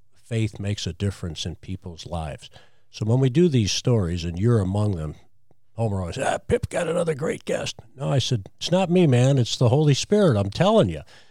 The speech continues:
And we, we get a Paul Newberger. We get other people who, and he, he did say, "It is true. This is what I'm finding, that people who have faith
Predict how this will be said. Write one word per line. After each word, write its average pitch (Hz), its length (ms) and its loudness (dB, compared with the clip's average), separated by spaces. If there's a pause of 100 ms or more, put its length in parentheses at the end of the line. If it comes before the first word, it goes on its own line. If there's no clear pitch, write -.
(180)
And 107 340 0
we, 107 120 -6 (120)
we 117 160 2
get 127 160 2
a 113 60 2
Paul 113 320 0
Newberger. 90 500 -2
We 101 120 -2
get 110 180 -2
other 95 240 -2
people 90 420 -6
who, 90 280 -10 (120)
and 104 140 -4
he, 107 60 -6
he 117 160 -4
did 113 240 -2
say, 101 340 -6
"It 110 120 -4
is 123 180 -4
true. - 440 -4
This 101 180 -4
is 120 120 -4
what 117 160 -2
I'm 107 140 -4
finding, 107 500 -12 (320)
that 87 180 -14
people 147 340 -4
who 147 120 -2
have 123 240 -2
faith 92 540 -10